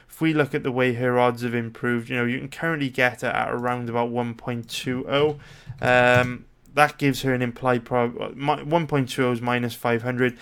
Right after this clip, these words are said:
giving her an implied probability of eighty-three percent. I actually think it's fair to cap Cyborg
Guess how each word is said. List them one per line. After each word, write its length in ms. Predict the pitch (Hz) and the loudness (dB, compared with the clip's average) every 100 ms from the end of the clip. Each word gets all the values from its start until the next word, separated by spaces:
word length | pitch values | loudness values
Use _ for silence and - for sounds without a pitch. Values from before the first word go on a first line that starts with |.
| - - | -18 -8
giving 180 | - 139 | 0 2
her 100 | 135 | 4
an 100 | 127 | 2
implied 440 | 127 120 143 139 131 | -2 -2 2 2 2
probability 560 | 127 120 123 120 117 | -2 0 0 -2 -2
of 100 | 120 - | -4 -2
eighty-three 540 | 120 117 113 - 120 | -4 -4 -12 -8 -8
percent. 380 | 117 - 127 123 | -8 -4 -4 0
I 60 | |
actually 360 | 123 147 - 131 | 2 2 -2 -6
think 260 | - 117 117 | -4 -6 -6
it's 100 | - | -10
fair 320 | - 123 117 | 0 2 2
to 100 | 117 | -2
cap 340 | - 120 117 | -6 -6 -6
Cyborg 600 | - 120 117 117 120 120 | -6 -2 -2 0 0 0